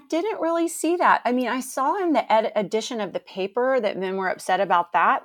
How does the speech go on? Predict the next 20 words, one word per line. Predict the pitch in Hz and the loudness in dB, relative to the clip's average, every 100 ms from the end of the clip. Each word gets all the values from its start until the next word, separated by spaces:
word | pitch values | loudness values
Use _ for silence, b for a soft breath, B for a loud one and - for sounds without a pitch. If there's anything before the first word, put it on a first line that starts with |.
| - | -2
That's | 277 415 | 0 0
what | 480 349 | -2 -2
was | 247 | -2
so | - 226 196 | -2 0 0
weird, | 190 240 339 220 175 | 0 -4 -2 2 0
is | 175 196 | 0 -2
that | 220 196 | -2 0
they | 226 | -2
had | 226 220 202 | 2 0 2
men | 202 226 311 | -2 -2 0
on | 285 254 | 0 0
the | 214 | -2
board | 160 226 202 165 175 | 0 2 4 4 0
and | - 208 | -2 -4
that | 196 170 | -4 -4
d-, | 196 | -6
people | 196 247 233 | -4 -6 -4
donated | 170 190 214 311 208 160 160 | -4 0 2 2 0 -2 -2
to | 185 | -4
them, | 156 151 160 220 | -2 -4 -6 -10